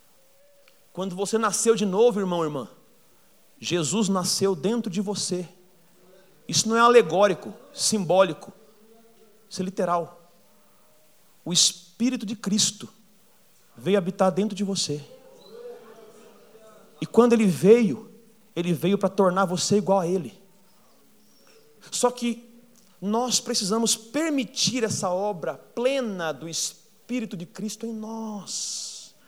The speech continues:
Quando nós paramos pra ouvir outras coisas, outras ciências, outras ideias, outras ideologias,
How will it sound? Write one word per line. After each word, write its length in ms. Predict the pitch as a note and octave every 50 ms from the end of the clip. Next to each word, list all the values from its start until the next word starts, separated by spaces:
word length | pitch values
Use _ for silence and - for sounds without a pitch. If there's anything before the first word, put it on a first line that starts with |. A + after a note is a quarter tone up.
| _ _ _ - _ _ _ _ _ _ _ _ _ _ _ - - -
Quando 180 | - C#4 C4+ C4+
nós 220 | C#4+ D4+ D4 -
paramos 640 | - - - D4 C#4+ C#4+ D4+ E4+ F4+ F4+ D#4+ D4+ A#3+
pra 160 | - - C4+ B3+
ouvir 320 | B3+ B3+ A3 E3 F#3+ A#3+
outras 420 | A#3 C#4+ C#4+ D4 - A#3+ G#3 -
coisas, 560 | - - - G3+ G3+ G#3+ G#3+ G#3 F#3+ E3 D3+ - - -
outras 420 | G3+ C4+ D#4+ E4+ E4+ - C4+ B3
ciências, 640 | - - - G#3 F#3+ G3 G3 G3+ F#3+ - - D#3 - - F3+ -
outras 400 | B3 C4+ E4+ F4 - - C#4 A3+
ideias, 500 | A#3+ G#3 D#3 D#3+ E3+ F#3+ G#3 G3+ F3+ - - F#3+ -
outras 240 | - D4 F4 A#3 B3+
ideologias, 560 | A#3 C#4 C4+ B3 A3+ G#3+ D#3+ G3 D4+ C4+ -